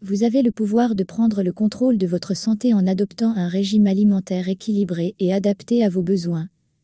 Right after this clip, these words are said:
Dans ce livre, nous allons vous montrer comment rééquilibrer votre alimentation pour contrôler le diabète sous toutes ses formes et améliorer votre bien-être général.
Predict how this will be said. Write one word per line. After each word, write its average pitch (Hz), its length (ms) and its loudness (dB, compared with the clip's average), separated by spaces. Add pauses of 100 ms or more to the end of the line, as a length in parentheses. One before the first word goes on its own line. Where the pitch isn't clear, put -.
Dans 190 160 -2
ce 190 140 -4
livre, 190 400 -2 (220)
nous 196 220 2
allons 214 200 4
vous 202 160 2
montrer 214 340 2
comment 208 300 2
rééquilibrer 202 680 -2
votre 185 280 -4
alimentation 202 760 0 (180)
pour 196 160 -4
contrôler 233 440 0
le 190 100 2
diabète 196 420 0
sous - 160 -8
toutes 240 200 -8
ses - 160 -4
formes 190 480 -2 (180)
et 190 160 2
améliorer 220 460 4
votre 208 260 -2
bien-être 220 480 0
général. 165 640 -2